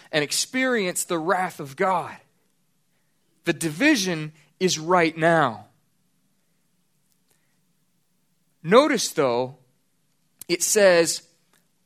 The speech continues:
"All the people rejoiced." As you come to Christ and experience your sins forgiven,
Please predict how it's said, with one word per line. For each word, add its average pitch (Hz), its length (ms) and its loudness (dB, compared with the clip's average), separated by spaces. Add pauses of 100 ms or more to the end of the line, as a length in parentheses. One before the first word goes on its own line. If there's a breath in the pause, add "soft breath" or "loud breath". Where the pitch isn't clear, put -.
(280)
"All 214 480 4
the 165 100 -10
people 131 800 -4 (340)
rejoiced." 139 1120 0 (1160 soft breath)
As 143 240 0
you 285 180 4
come 240 320 2
to 190 100 -4
Christ 185 720 2
and 160 100 -4
experience 208 720 -4
your 202 200 2
sins 202 560 -2
forgiven, 147 680 -2